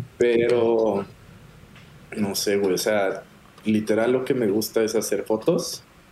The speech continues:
de lo que sea, en general. Y si me dices de que, güey, ¿cuál sería así sueño? Hay dos opciones. Una, o llegar ahorita, o sea, lo que pienso ahorita, lo vuelvo a mencionar, tipo este güey Tyler Shields, de que el güey vende sus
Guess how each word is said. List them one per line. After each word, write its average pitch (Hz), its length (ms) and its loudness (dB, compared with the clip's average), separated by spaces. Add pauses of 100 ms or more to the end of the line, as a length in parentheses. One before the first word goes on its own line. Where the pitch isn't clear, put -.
(260)
de 90 120 -4
lo 73 100 -8
que - 60 -12
sea, - 280 -4 (400)
en 92 80 -14
general. 85 440 -6 (720)
Y 113 200 0
si 113 160 -4
me 110 160 2
dices 113 260 0
de 117 120 0
que, 104 80 0
güey, 110 280 2
¿cuál 107 200 -2
sería 113 280 2
así 107 480 0 (560)
sueño? 147 640 2
Hay 107 200 0
dos 107 280 -2
opciones. - 640 -4
Una, 165 560 0
o 110 120 0
llegar 104 720 0
ahorita, 113 540 0
o 123 60 0
sea, 90 180 -2
lo 82 160 -6
que - 100 -18
pienso 101 320 -6
ahorita, 139 560 0 (480)
lo 85 100 -2
vuelvo 92 300 0
a 107 40 -4
mencionar, 104 600 -4
tipo 107 260 -2
este 107 180 -4
güey 95 220 0
Tyler 95 380 -2
Shields, 104 480 -2
de 87 100 -2
que - 160 -4
el 85 120 -2
güey 98 200 2
vende 110 340 0
sus - 180 -4